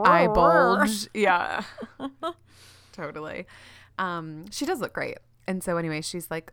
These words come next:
Speaker 1: you know, he's like, "Oh, how are you feeling about your first night out?" And she's like, "Yeah, you know, I'm so excited to go and hang out with Phoebe again and just get out of the house."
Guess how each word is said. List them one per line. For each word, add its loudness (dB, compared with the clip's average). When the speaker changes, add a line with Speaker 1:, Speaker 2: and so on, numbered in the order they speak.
Speaker 1:
you -4
know, -2
he's -4
like, -4
"Oh, -2
how -4
are -2
you -4
feeling -4
about -4
your -6
first -8
night -4
out?" -2
And -12
she's -6
like, -6
"Yeah, 0
you -2
know, 0
I'm -2
so -4
excited -2
to -6
go -2
and -2
hang -4
out -4
with -8
Phoebe -4
again -2
and -4
just -8
get -8
out -6
of -8
the -10
house." -8